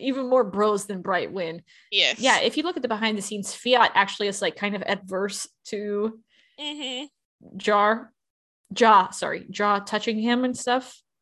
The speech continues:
Speaker 1: Not Fiat, sorry. Fiat's first.
Speaker 2: Yes.
Speaker 1: First. Um, so, okay, but that's your job.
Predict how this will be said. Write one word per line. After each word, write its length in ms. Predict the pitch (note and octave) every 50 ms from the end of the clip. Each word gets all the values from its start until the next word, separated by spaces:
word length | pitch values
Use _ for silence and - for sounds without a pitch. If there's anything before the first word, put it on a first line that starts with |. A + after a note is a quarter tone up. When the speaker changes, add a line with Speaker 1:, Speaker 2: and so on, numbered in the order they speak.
| _ _ _ _ -
Speaker 1:
Not 160 | C4+ C4+ A#3+ -
Fiat, 280 | - A3+ F#3 - -
sorry. 420 | - - F#3+ F3+ F3 E3+ E3+ - _ -
Fiat's 320 | - A3+ A3 G#3 G3+ - - -
first. 460 | - A#3+ A3+ F3+ D#3+ - - - - _ _ _ _ _ _ _ _ _
Speaker 2:
Yes. 200 | F#3+ F3+ D#3 -
Speaker 1:
First. 920 | F3+ E3 - - - - - _ _ _ _ - - - - - - - _ -
Um, 480 | - G#3+ A3+ A3+ A3 G3 F3+ F3+ F3 - _ _ _ _ _ _ _ _ _ _ _ - _ -
so, 360 | - - G4 E4 - - D4+
okay, 540 | D#4 - C#4 C#4 C#4+ D4 C#4+ C4+ - - G3 -
but 180 | C#4 C4 - - -
that's 220 | D4 D#4+ D#4+ - -
your 140 | E4+ E4
job. 440 | A3 - G#3+ G#3+ G#3+ F#3 F3 F3+ F#3+